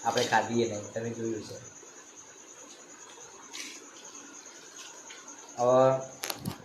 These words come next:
સો પકોડી વધી ને, આ ત્રણ જણા અહીં તે બે બે મસાલાવાળી કરવા આલી દઈએ, બરાબર? લે, લે. લે બબલુ, આ પાણી પીજો અંગાત, પકોડી અંગાત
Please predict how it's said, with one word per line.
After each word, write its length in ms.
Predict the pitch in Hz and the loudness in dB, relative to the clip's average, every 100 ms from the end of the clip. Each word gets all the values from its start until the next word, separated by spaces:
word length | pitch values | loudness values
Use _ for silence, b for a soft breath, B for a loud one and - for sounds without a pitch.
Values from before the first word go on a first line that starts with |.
| - - - - | -12 -12 -14 -4
સો 160 | - 143 | 12 12
પકોડી 340 | 139 135 147 143 | 12 12 12 12
વધી 220 | 131 151 | 12 12
ને, 80 | 131 | 12
આ 120 | 135 135 | 12 12
ત્રણ 180 | 135 | 12
જણા 160 | 135 135 | 12 12
અહીં 280 | 151 131 104 - - - - - - - - - - - - | 12 12 8 0 -16 -20 -20 -20 -8 -8 -8 -14 -10 -10 6
તે 60 | 123 | 12
બે 160 | 123 127 | 12 12
બે 160 | 131 | 12
મસાલાવાળી 560 | 127 110 120 123 123 127 | 12 12 12 12 12 12
કરવા 200 | 127 123 | 12 12
આલી 160 | 139 | 12
દઈએ, 340 | 151 120 110 110 - - - - - - - | 12 12 12 8 4 -8 -16 -18 -14 -10 8
બરાબર? 320 | 135 151 165 - - - - - - | 12 12 12 12 -4 -2 -2 -2 -2
લે, 140 | 113 117 | 12 12
લે. 100 | 101 - - - - - - - - - - - - - - - - - - - - - - - | 12 6 -8 -18 -20 -20 -20 -20 -20 -14 -14 -14 -20 -20 -20 -20 -20 -20 -20 -20 -18 -14 -10 10
લે 120 | 120 | 12
બબલુ, 260 | 113 107 98 - - - - - - - - - - - - - - - - - - - - - - - - - | 12 12 6 -2 -14 -16 -18 -18 -18 -18 -18 -18 -20 -20 -20 -10 -10 -10 -18 -20 -20 -20 -18 -18 -20 -20 -8 2
આ 140 | - | 6
પાણી 300 | - 135 147 | 12 12 12
પીજો 180 | 160 143 | 12 12
અંગાત, 220 | 117 107 | 12 12
પકોડી 320 | 120 - 117 101 | 12 12 10 10
અંગાત 200 | 95 | 6